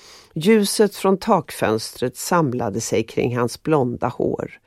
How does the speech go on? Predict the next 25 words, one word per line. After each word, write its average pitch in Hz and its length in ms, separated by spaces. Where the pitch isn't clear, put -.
Adele 139 600
stod - 600
stilla 113 560
bredvid 120 440
honom. - 340
Hennes 147 440
ansikte 120 720
var 127 140
blekt, - 840
ögonen 117 640
sken. - 720
När 220 120
hon 226 120
fick 226 220
se 240 300
Petra 135 600
höjde 143 460
hon 131 260
handen 165 680
för - 140
att - 120
de 123 120
inte 123 220
skulle - 260
störa. 110 640